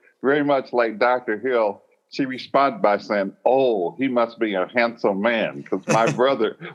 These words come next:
Speaker 1: was a very handsome man. And so in doing this research on Thurman, and after my father's death, I decided that this notion of a conversation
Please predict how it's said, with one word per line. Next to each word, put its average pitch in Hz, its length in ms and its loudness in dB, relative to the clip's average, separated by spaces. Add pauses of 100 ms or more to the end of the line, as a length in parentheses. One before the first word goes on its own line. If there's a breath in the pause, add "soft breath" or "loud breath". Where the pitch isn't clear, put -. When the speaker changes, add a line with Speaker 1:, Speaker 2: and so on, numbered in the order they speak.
(140)
Speaker 1:
was 143 180 0
a 151 140 0
very 135 340 2
handsome 117 480 -2
man. 113 440 0 (680 soft breath)
And 139 280 -2
so 156 480 0 (520)
in 139 160 0
doing 214 340 -2
this 160 280 -4
research 135 720 -2
on 101 340 0
Thurman, 104 600 -2 (560)
and 110 120 2
after 139 360 2
my 107 320 2
father's 107 500 0 (100)
death, 90 340 2 (760)
I 135 160 4
decided 143 680 -2 (100)
that 110 260 0
this 139 260 -4
notion 143 520 -2
of 98 120 0
a 95 80 0
conversation 117 1400 -2